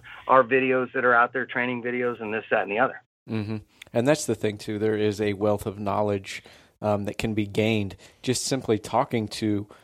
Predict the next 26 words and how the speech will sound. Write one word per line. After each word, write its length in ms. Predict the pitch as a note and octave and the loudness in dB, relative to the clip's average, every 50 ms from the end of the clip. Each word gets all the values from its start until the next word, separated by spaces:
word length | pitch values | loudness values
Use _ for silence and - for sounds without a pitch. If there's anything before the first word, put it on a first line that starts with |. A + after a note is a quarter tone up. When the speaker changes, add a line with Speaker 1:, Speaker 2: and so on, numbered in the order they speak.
| _ _ _ | _ _ _
Speaker 2:
uh, 160 | - A2 G#2+ G#2 | 2 2 4 4
like 220 | G#2+ G#2+ - - | 4 2 2 -2
you 60 | G#2+ | -6
said, 220 | - - B2+ A2+ G#2 | 2 4 4 4 4
a 60 | G2+ | 2
retailer 540 | G2 G#2 A2 A2 - B2 A#2 A2 A2+ A2 G#2 | 0 -2 -4 -2 2 2 4 6 6 4 2
or 60 | G#2+ | 2
even 260 | A#2 A#2+ A2+ A2 A2 | -2 -2 -2 -2 -2
anybody 400 | A#2 A#2 A#2 G2+ G2+ G#2+ G#2 G2+ | -2 -2 -2 2 2 2 2 2
who's 240 | F#2+ A2 G#2+ F#2+ - | -2 -4 -6 -6 -8
owned 400 | - - A2 A2 A2 A2 G2+ G2+ - _ _ - - - _ _ - | -6 -4 -2 -2 -2 -4 -6 -8 -14 _ _ -20 -20 -20 _ _ -2
any 200 | B2+ A#2 A2+ G#2 | -2 0 0 0
bit 240 | G2 A2+ A2 - | 2 2 2 2
of 120 | B2 A2+ G#2 | 0 -6 -6
Sitka. 360 | - - A#2+ A2 - - A#2 | -2 0 0 0 0 0 -2
And 160 | G#2+ G#2 G2 - - - - _ _ | -2 -2 -2 -8 -14 -20 -20 _ _
I 120 | B2 B2 | 0 2
know 180 | A#2+ A#2 A2+ A2 | 4 4 4 4
that 320 | G#2 G#2 G2+ - - - - | 4 2 0 0 -6 -14 -12
having 520 | - A2 G2+ A2 B2+ A#2 A#2+ A#2 G#2+ G#2 | -10 -6 2 2 4 4 4 0 0 2
worked, 400 | G#2 A2+ A2+ G#2+ - - - - - | 2 2 2 2 -2 -12 -16 -14 -12
you 240 | - B2 A#2+ A#2 G#2+ | -10 -6 -4 -2 0
know, 160 | G#2+ G#2 - | 0 0 0
at 180 | - A2 A2+ A2+ | 4 4 6 6
our 160 | A2 G2+ G2 | 6 4 4
retail, 640 | G2+ A2 A2+ G#2+ - - A2+ G#2+ G#2 G#2 G2+ G2+ - | 2 0 0 0 0 2 2 4 4 2 0 -4 -10